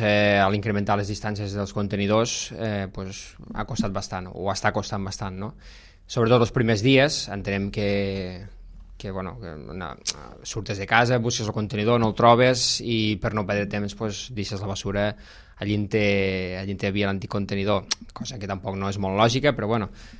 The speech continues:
eh, s'accepta, no? Són els primers dies i la gent, pues, estava una mica confosa. A poc a poc la gent s'ha anat adaptant al sistema, sobretot aquí al nucli, al nucli urbà, al nucli del nos-, del poble. Costa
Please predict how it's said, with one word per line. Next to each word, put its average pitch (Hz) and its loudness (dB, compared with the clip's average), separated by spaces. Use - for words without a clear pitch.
eh, - -10
s'accepta, 113 2
no? 127 0
Són 104 -4
els 101 -8
primers 101 -2
dies 131 6
i 120 4
la 101 0
gent, 101 -2
pues, 107 -4
estava 107 0
una 104 2
mica 104 0
confosa. 98 0
A - -8
poc 120 10
a - 6
poc 123 10
la 113 6
gent 113 2
s'ha 110 -6
anat 107 -2
adaptant 107 0
al 104 -4
sistema, 123 0
sobretot 107 -2
aquí 110 -2
al 104 2
nucli, 98 -2
al 98 -4
nucli 104 -4
urbà, 104 2
al 135 -2
nucli 110 -4
del 101 -2
nos-, 101 -6
del 101 -6
poble. 131 0
Costa 127 6